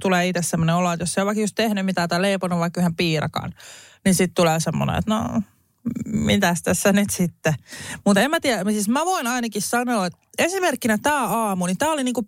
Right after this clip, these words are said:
päinvastainen, mitä mä haluaisin. Tää oli niinku semmonen hu-, huono esimerkki ehkä ja hyvä muistutus ehkä taas itselle, että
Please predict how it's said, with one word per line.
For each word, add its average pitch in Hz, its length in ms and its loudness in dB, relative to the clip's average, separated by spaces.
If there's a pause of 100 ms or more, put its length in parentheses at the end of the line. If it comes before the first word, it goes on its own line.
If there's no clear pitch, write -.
päinvastainen, 294 1300 0
mitä 190 200 -2
mä 185 100 0
haluaisin. 202 880 -2 (240)
Tää 269 120 4
oli 277 100 0
niinku 247 180 0
semmonen 269 340 2
hu-, 254 260 -4
huono 320 340 2
esimerkki 196 640 -2
ehkä 170 400 0 (520)
ja 185 320 4
hyvä 277 180 2
muistutus 226 560 -2
ehkä 190 220 0
taas 180 300 0
itselle, 226 360 0
että 185 120 -6